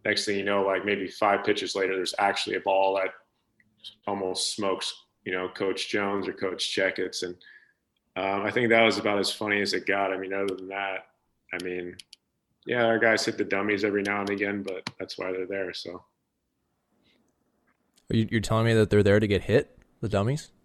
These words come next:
Speaker 1: I mean, they're dummy. They're not actual hitters, right? So we, we can make mistakes and hit 'em.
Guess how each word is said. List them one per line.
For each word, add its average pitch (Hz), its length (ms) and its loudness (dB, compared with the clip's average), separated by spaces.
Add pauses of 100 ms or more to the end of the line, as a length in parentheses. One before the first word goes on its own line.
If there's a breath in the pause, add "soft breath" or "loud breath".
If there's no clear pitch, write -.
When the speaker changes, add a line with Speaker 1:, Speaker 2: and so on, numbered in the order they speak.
(420)
Speaker 1:
I 98 60 -4
mean, 104 180 -2
they're 107 140 2
dummy. 120 280 0
They're 107 140 2
not 107 220 4
actual 107 380 0
hitters, 107 340 2
right? 107 240 0
So 113 160 -4
we, 104 340 0
we 113 100 -2
can 131 140 -6
make 113 220 2
mistakes 107 440 0
and 110 80 -6
hit 98 140 -4
'em. 131 180 -4